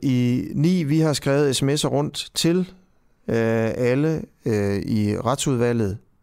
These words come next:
øh, i Folketinget. Det har vi gjort her til morgen for at høre, er det tid til en rigsretssag mod Mette Frederiksen?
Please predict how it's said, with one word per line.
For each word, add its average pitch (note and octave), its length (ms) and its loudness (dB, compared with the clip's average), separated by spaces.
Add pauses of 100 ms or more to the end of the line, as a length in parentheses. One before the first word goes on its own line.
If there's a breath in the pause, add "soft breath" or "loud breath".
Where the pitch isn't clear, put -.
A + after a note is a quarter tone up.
(280)
øh, F#2 480 -4
i G#2 80 -6
Folketinget. B2+ 640 -2 (460 soft breath)
Det B2 60 0
har A#2 80 0
vi G#2+ 60 -4
gjort B2 480 -2
her G2 300 -2 (280)
til A2 120 -4
morgen F3 380 2 (300 loud breath)
for C3+ 260 0
at A2+ 60 0
høre, D3+ 420 0
er B2 80 -2
det A2+ 120 -2
tid E3 240 0
til C3+ 160 -2
en A2+ 140 -2
rigsretssag B2+ 680 -2
mod C#3+ 400 0
Mette A#2 280 -2
Frederiksen? F2 640 -4